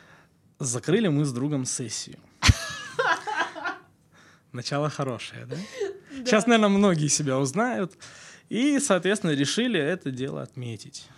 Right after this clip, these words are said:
Speaker 1: Это была зимняя сессия, это вот где-то февраль месяц.
Speaker 2: Мгм.
Speaker 1: Холодно, мы думаем: «Ну что, пойдемте в кино». Нас двое, э, решили идти в кино. Тогда еще работал кинотеатр «Аврора».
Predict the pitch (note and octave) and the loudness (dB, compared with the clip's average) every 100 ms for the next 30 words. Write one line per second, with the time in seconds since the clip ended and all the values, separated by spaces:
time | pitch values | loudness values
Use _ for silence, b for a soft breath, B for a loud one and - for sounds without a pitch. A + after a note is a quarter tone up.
0 | B D3 C3+ B2 C3 C3 B2+ C3+ A#2+ A#2 | B -20 -16 -14 -10 -6 -2 -2 -4 -8
1 | - - C#4 C4+ - G3+ F3+ D#3 C3+ - | -4 -2 0 -2 -2 -4 -6 -6 -10 -10
2 | A#2 - B2 A#2+ A#2+ - - B2+ A#2+ A#2+ | -16 -14 -12 -10 -10 -12 -12 -10 -6 -6
3 | A2 B2 A3 - - - - G3 E3+ F3 | -6 -4 -4 -6 -10 -12 -10 -8 -6 -6
4 | G#3 D#4 B B - - E3+ B3 A#3 G#3+ | -8 -12 B B -16 -2 0 2 0 -2
5 | F#3+ F3+ E3+ D#3 D3 C#3+ F3+ G#3+ - B2 | -2 -2 -2 -2 -2 -4 -4 -4 -4 -6
6 | - F3+ C4 F#3+ - C#3+ A#2+ G#2+ B B | -2 -2 -2 -4 -8 -6 -6 -10 B B
7 | B B C3 A#2+ B2 C4+ D#4 B3 A3+ - | B B -10 -8 -2 -2 -2 -6 -8 -8
8 | C#3 C#3+ C3+ D3+ - B2 A#2+ - A#2 - | -6 -2 -2 -2 -2 -2 -4 -8 -14 -10
9 | D3+ A3+ D#4+ - B B B B B C#3+ | -4 -4 -6 -12 B B B B B -2
10 | C3+ D3+ C#3 C3 B2+ C3 - A2+ C3 A#2+ | 2 2 2 0 -2 -2 -6 -8 -8 -8
11 | B2+ A2+ B2 A#2+ E3+ D4+ D#4 D4 | -8 -10 -8 -2 0 2 0 -4